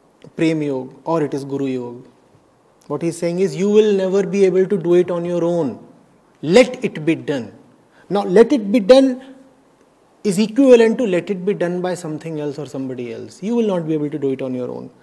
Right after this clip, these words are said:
Such abandonment is not an act volitionally performed by the identified subject. Your own volition would never consent to it.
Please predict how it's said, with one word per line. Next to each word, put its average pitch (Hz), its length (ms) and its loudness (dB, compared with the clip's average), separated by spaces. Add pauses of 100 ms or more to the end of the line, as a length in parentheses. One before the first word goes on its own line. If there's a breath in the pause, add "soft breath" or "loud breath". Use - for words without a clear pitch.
(540 soft breath)
Such - 440 2
abandonment 233 680 6
is 214 140 2
not 233 420 6
an 240 220 2
act 233 400 4
volitionally 233 920 6
performed 220 680 4
by 202 320 2
the 208 100 -2
identified 180 560 -4
subject. 139 600 -8
Your 208 400 2
own 247 280 6
volition 202 680 0 (320)
would 190 140 2
never 233 300 2
consent 202 540 -4
to 170 100 -2
it. - 200 -8